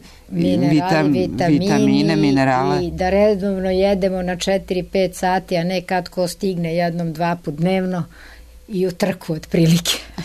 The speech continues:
Speaker 2: E sad kad kažemo, e, minerali i vitamini, e, d-,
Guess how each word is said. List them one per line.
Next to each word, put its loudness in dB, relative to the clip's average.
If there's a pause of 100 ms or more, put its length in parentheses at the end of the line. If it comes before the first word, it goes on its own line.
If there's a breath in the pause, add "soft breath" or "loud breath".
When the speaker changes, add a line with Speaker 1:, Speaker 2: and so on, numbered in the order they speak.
(280 loud breath)
Speaker 2:
E 0
sad -2
kad -2
kažemo, 0
e, 4
minerali 4
i 4
vitamini, 2 (300 loud breath)
e, 0 (280)
d-, -4